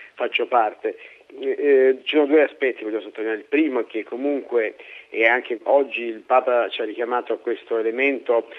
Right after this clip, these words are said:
tutto lo sforzo di carità, di solidarietà deve essere condotto con una costante ricerca di verità, cioè di valori veri, autentici,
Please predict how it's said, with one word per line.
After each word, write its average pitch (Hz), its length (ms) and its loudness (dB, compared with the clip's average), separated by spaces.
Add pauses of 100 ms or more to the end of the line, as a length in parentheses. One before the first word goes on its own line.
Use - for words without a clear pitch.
(300)
tutto 165 240 4
lo 135 80 6
sforzo 143 320 0
di 120 100 -6
carità, 127 560 0
di 113 120 -8
solidarietà 117 640 -2
deve 113 220 -4
essere 110 200 -6
condotto 117 580 -4
con 110 120 -4
una 110 100 -4
costante 113 480 -6
ricerca 110 380 -4
di 107 200 -12
verità, 107 540 -2 (140)
cioè 101 180 -12
di 110 120 -12
valori 113 460 0
veri, 117 320 2
autentici, 110 720 -6